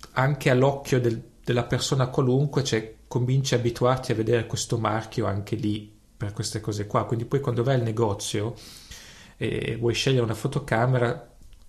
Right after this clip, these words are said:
ti ricordi che hai visto anche una Sony a bordo campo e non solo una, una Nikon. Sicuramente hanno, um, loro vogliono puntare in alto da questo punto di vista, eh, anche perché Sony, insomma, Sony ha cominciato seriamente,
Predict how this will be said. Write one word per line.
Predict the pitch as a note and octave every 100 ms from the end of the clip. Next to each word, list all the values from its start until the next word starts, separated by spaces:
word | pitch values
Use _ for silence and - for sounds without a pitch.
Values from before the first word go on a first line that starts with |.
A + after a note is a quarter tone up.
| -
ti | - B2
ricordi | C3 B2+ A#2+ B2+ B2+
che | B2
hai | G#2+
visto | A2+ - G#2+
anche | G#2+ A2
una | G#2
Sony | - B2+ A2+ G#2+
a | G#2
bordo | G#2+ G#2+ A2+
campo | - G#2+ A2
e | A2
non | G2+ G2+
solo | - G#2 G#2
una, | G2+
una | G#2 G#2+
Nikon. | A#2+ - G#2+ - - - - - D#3+ F#3 F3+ E3 - - -
Sicuramente | - - E3+ F3 F3+ G#3 G3+
hanno, | C#3 C#3+ C#3
um, | C3+ C3+ C3+ D3+ C#3 C3 -
loro | D3 D#3
vogliono | B2+ B2 A#2+
puntare | - B2 - C3 B2
in | A#2+
alto | C#3 C#3+
da |
questo | A2+ G#2+
punto | A2+ A#2+
di | A#2
vista, | C3 - - - - - - -
eh, | - - - -
anche | D#3 F3+
perché | C3
Sony, | A#2+ F3+ F3+
insomma, | B2+ B2+ A2+ A2+
Sony | - E3 C3+
ha |
cominciato | - A2 A2 - A#2
seriamente, | A#2 - A2 A2 B2 B2+ B2+ G#2+ - -